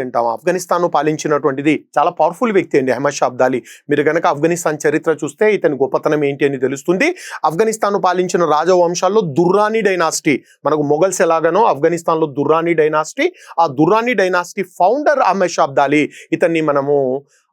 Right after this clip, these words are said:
ఆధునిక ఆఫ్ఘనిస్తాన్ నిర్మాత, ప-, పితామహుడు అంటాము. He is considered to be the father of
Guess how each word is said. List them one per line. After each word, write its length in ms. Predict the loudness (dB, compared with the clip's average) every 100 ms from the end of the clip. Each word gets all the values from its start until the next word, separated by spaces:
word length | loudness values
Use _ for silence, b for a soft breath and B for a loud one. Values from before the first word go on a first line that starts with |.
| _ 2 2
ఆధునిక 400 | 2 2 2 2 0
ఆఫ్ఘనిస్తాన్ 640 | 0 0 0 0 -2 -2 0 -2
నిర్మాత, 420 | -2 0 0 0 -2 0
ప-, 160 | -2 0
పితామహుడు 500 | -2 0 0 2 2 2
అంటాము. 240 | 0 -2 0
He 60 | -4
is 40 | -2
considered 360 | -2 0 -2 -2
to 40 | 0
be 60 | 0
the 80 | 0 2
father 320 | 2 2 2 2
of 80 | 0